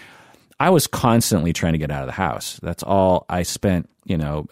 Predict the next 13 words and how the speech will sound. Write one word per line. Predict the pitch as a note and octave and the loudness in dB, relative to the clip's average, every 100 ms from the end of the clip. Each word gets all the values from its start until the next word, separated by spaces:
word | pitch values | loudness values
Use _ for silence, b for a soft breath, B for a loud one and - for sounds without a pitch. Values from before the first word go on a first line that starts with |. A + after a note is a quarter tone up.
| - | -12
um, | D2 D#2 D#2 | -8 -6 -6
my | - E2 D2+ D#2 - | -6 -6 -6 -8 -8
senior | - F#2 D#2 | -2 0 0
year, | C#2+ F2+ D#2+ C#2+ | -2 -2 -4 -4
like, | C#2+ D2 - - - | -8 -10 -14 -20 -8
pretty | A2+ G#2 | -2 0
much | D2 C#2+ - - | -2 -6 -10 -4
always | F#2 F2+ E2 D2 - - - | 0 0 0 -4 -10 -10 -10
out | D2+ - _ - - | -10 -12 _ -18 -12
of | D3 C3+ | -10 -10
the | |
house, | - C#3+ C#3+ - - - | -10 -10 -12 -16 -18 -12
um, | C#2+ C#2+ | -10 -10